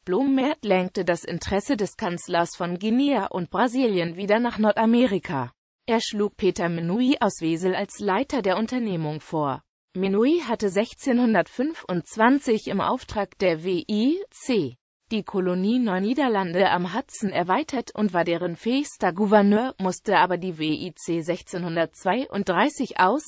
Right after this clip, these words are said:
unbekannten Gründen verlassen. Sechzehnhundertsechsunddreißig kam Menuhi nach Schweden und unterbreitete dem Kanzler seine Pläne. Er schlug auch den Namen der Kolonie vor, Nova Scotia.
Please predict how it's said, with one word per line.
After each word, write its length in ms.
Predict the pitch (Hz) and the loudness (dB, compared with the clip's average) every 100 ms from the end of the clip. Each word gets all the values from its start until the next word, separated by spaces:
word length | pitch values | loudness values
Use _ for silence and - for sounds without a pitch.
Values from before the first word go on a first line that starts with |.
| - | -6
unbekannten 720 | 233 254 262 - 190 175 160 | 0 2 2 0 -4 -4 -6
Gründen 440 | 151 160 147 - | -2 -2 -2 -6
verlassen. 600 | - 165 165 160 - 139 - _ _ _ | -6 -6 -4 -6 -8 -10 -12 _ _ _
Sechzehnhundertsechsunddreißig 1800 | 214 285 - - 240 247 220 226 - 240 - 233 208 180 190 - 277 - | 2 2 0 0 2 4 2 0 -4 -6 -4 -4 -2 0 0 -2 -8 -8
kam 240 | 226 208 | -4 -2
Menuhi 340 | 175 175 180 180 | -2 0 0 0
nach 220 | 175 175 | 0 -2
Schweden 420 | - 208 240 254 | -2 0 2 0
und 220 | - 202 | -2 -6
unterbreitete 840 | - 208 190 175 175 254 262 226 220 | -4 -2 -2 0 0 0 -2 -2 0
dem 200 | 175 175 | 0 -2
Kanzler 500 | 214 269 - 202 151 | -4 -4 -4 -2 -2
seine 300 | 165 165 156 | 0 -2 -2
Pläne. 540 | - 156 151 151 131 - _ _ | -2 -4 -2 -4 -8 -14 _ _
Er 160 | 247 247 | 2 2
schlug 320 | - 214 208 - | 0 -2 -2 2
auch 260 | 196 311 | 2 2
den 220 | - 180 | -2 -2
Namen 380 | 175 170 233 262 | 0 0 2 0
der 120 | 196 | 0
Kolonie 600 | 180 196 190 180 185 214 | -2 -2 0 0 2 0
vor, 360 | - - 156 147 | -2 -2 0 0
Nova 440 | - 254 233 214 - | -2 -2 2 4 2
Scotia. 600 | - 214 247 - 143 143 | 0 -2 -2 -2 -4 -6